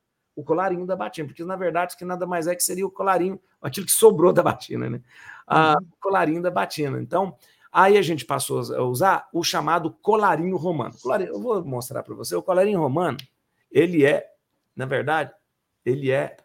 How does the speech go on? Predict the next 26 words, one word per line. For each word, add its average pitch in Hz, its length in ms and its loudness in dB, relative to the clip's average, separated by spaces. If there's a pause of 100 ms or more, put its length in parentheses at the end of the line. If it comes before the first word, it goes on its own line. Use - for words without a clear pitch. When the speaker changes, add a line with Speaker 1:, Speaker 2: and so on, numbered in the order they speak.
(840)
Speaker 1:
uma, 160 280 -2 (300)
isso 127 220 -8
aqui, 160 200 -2
na 143 80 -2
verdade, 107 480 -4
gente, 90 320 -14 (440)
hoje, - 720 4 (560)
hoje 143 340 0
ele 135 260 -4
é 143 520 0 (160)
feito 139 400 -6
de, 135 320 -10 (240)
de 104 120 -14
plástico, 123 600 -4
P 123 160 -2
V 139 180 0
C 127 220 0
e 127 60 -4
tal, 95 280 -10
mas 113 200 -6
não 147 180 2
era 139 160 2
assim. 127 340 -4 (140)
Antigamente 117 440 -6
era 147 120 -2
pano 160 720 4